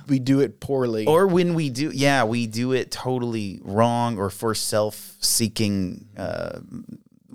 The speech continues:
Speaker 2: in self-seeking ways.
Speaker 1: Yeah.
Speaker 2: Um, even when we, you know, say we're doing what God wants us to do, we,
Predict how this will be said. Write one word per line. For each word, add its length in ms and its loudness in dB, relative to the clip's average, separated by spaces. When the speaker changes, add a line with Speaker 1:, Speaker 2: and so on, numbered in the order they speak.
Speaker 2:
in 180 4
self-seeking 640 0
ways. 680 2
Speaker 1:
Yeah. 320 0
Speaker 2:
Um, 300 -8
even 260 6
when 160 6
we, 380 0
you 140 0
know, 120 0
say 420 6
we're 160 4
doing 580 0
what 180 2
God 200 4
wants 220 0
us 140 -2
to 80 -12
do, 280 -2
we, 300 -6